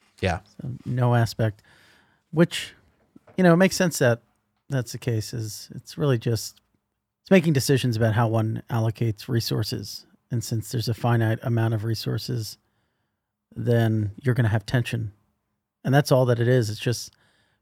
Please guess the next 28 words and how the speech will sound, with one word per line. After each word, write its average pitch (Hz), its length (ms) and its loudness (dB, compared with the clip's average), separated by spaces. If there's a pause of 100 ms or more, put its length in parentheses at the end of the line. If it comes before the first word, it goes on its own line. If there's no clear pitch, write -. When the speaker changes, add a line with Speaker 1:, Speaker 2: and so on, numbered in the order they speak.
(100)
Speaker 2:
people 139 260 0
getting 120 300 2
angry 117 260 2
with 117 180 -2
each 113 160 -2
other 117 220 2
because 113 500 0
there 113 280 2
are 110 80 0
only 113 200 0
finite 117 520 0 (180)
amount 113 300 2
of 101 80 -4
things 110 580 -2 (380)
that 123 120 -2
we 110 120 -2
can 113 120 -4
enjoy 107 480 -2 (360)
and 117 100 -4
have 104 400 -4 (340)
and 117 160 -2
use. 104 360 -4 (2000)
Speaker 1:
I 98 120 2
think 85 160 -4
about - 180 -8
that - 160 -6
one. 101 140 -6 (340)
Um, 87 380 -2